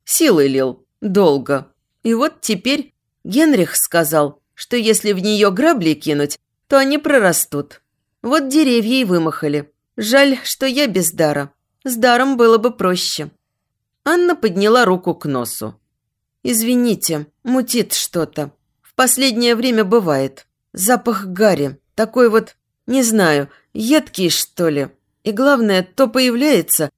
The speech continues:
то исчезает". Я потянула носом. Нет,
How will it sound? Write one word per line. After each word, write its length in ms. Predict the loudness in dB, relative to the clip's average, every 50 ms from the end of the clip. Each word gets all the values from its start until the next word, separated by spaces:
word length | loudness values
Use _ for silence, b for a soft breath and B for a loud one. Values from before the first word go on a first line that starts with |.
| _ _ _ _
то 100 | -2 0 0 2
исчезает". 800 | 2 0 0 0 0 0 0 0 -2 -2 -4 -6 -8 _ -20 _ _ _ _ _ _ _ _ _ _ _ _ _ _
Я 260 | -12 -4 0 0 0 0
потянула 580 | 0 -2 -2 0 0 0 2 2 2 2 2
носом. 560 | 2 2 0 -2 -2 -6 -6 -8 -10 -12 -14 _ _ _ _ _ _ _ _ -10
Нет, 520 | -6 -4 -2 -2 -2 -2 -4 -8 -12 -18